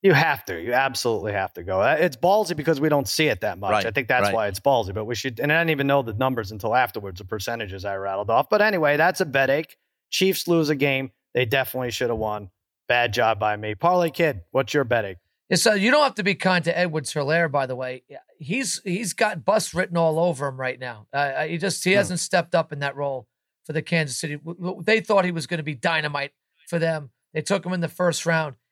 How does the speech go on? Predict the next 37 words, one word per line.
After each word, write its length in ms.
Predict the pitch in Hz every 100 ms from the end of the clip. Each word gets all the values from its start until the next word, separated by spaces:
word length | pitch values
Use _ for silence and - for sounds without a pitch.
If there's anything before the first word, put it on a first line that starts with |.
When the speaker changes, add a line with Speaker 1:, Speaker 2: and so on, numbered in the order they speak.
| _
Speaker 3:
He 140 | 202
has 240 | 247 214 165
not 160 | 202
really 200 | 202 190 156
done 260 | 175 160
much 280 | 151 151 -
here 280 | 147 139 123 _ _
in 140 | - 160
his 180 | 156 131
short 380 | - 175 165
career. 540 | - 175 165 151 131 110 _ _ -
Um, 260 | 143 139 123
so 160 | -
you 160 | 156 247
could 180 | 247 170
be 240 | 180 156 -
harsh 360 | 127 165 151 156
on 140 | 143
him. 100 | 151
You 80 | 196
can't 280 | 170 214 180
fumble 200 | 185 170
Speaker 1:
All 40 |
right, 100 | 127
Speaker 3:
the 60 | 127
ball 220 | 147 202
Speaker 1:
good. 40 | 127
Speaker 3:
there. 120 | 101 _ -
You 120 | 180
cannot 480 | 180 185 175 165 -
fumble 220 | 151 139
the 80 | 127
ball 240 | 123 127 107
there. 160 | 104 _ _ -
That's 200 | 170 -
it. 120 | - _ _
So 400 | - 226 208 165